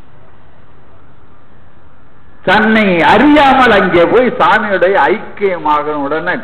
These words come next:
கண்ணீர் தன்னை அறியாமலேயே கண்ணீர் வந்துவிடும். "மெய்தான் அருந்தி விதிர் விதிர்த்து உன் விரையார்கள்", அது சொல்ல, மெய்தான் அரும்பி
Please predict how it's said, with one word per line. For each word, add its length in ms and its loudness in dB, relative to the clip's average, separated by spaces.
கண்ணீர் 580 -2
தன்னை 420 0
அறியாமலேயே 960 0
கண்ணீர் 480 -4
வந்துவிடும். 460 -12
"மெய்தான் 800 2
அருந்தி 760 -2
விதிர் 440 0
விதிர்த்து 680 -2
உன் 380 -8
விரையார்கள்", 840 0
அது 240 -4
சொல்ல, 300 -4
மெய்தான் 600 -2
அரும்பி 560 -4